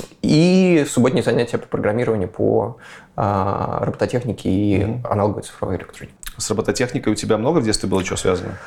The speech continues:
Speaker 1: А, и у меня были проекты по микроэлектронике и робототехнике. Я в старших классах, э, там, вкатывался с того, что я тогда увлекался стендовым судомоделизмом и
Speaker 2: Мгм.
Speaker 1: делал деревянные корабли. И,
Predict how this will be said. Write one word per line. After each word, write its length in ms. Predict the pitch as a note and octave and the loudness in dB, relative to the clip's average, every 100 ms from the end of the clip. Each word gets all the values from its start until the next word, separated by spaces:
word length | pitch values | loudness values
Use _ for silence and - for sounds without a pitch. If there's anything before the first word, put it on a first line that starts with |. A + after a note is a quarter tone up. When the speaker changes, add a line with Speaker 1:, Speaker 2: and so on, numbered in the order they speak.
| - - - - - | -18 -20 -20 -18 -2
Speaker 1:
А, 560 | D3 D3+ D3+ D3+ D3 C#3+ - - - - - - - | 2 4 6 6 6 4 0 -2 -4 -6 -10 -6 2
и 200 | C#3 - - | 2 0 -6
у 60 | - | 0
меня 240 | A#2+ C#3 | 2 4
были 280 | F#3 C3+ E3 | 2 4 2
проекты 480 | D#3+ C3+ B2+ - - _ | 2 0 0 0 -6 _
по 220 | G2 F#2+ | 0 0
микроэлектронике 680 | G#2 G2 G2 G2 D#3 D3+ A2 | -2 -2 0 0 0 0 -2
и 40 | |
робототехнике. 640 | G2 - G2 - - - - _ - - - - | -6 -4 -4 -4 -8 -14 -18 _ -18 -16 -10 0
Я 380 | A#2 C#3+ D3 C3+ | 4 6 4 2
в 40 | |
старших 400 | - C3+ B2 - | 0 -2 -2 -2
классах, 560 | - E3+ - C#3+ - - | 0 0 0 -4 -4 -4
э, 220 | B2 A2 | 0 0
там, 200 | - F2+ | -2 -6
вкатывался 600 | - - C#3 C#3 A#2+ - A#2 | -8 -2 -2 2 0 0 -4
с 40 | |
того, 200 | - A2+ | 0 0
что 160 | - A#2+ | 2 2
я 180 | C3+ | 2
тогда 320 | C#3 - B2+ D3 | 2 0 0 2
увлекался 760 | B2+ B2 C3+ C3+ - A#2 A2+ | 2 2 2 2 2 4 2
стендовым 420 | - - B2 B2+ A#2 | 0 0 4 4 2
судомоделизмом 840 | B2 A#2 A#2 A#2+ D#3 F#3+ B2 A2+ - - | 2 2 4 4 2 2 0 -2 -6 2
и 40 | |
Speaker 2:
Мгм. 160 | A#2+ G2 | 4 6
Speaker 1:
делал 240 | A#2+ B2 | 6 4
деревянные 520 | A2+ G2+ A2 A2 G2+ | 4 4 4 4 2
корабли. 600 | G2 - G#2 G2 F#2+ D#2+ - - - - - | 2 0 2 0 -2 -4 -10 -16 -16 -16 0
И, 840 | A2+ A2 A2 A2 A2 A2 G#2+ A2 | 4 6 6 6 6 4 4 0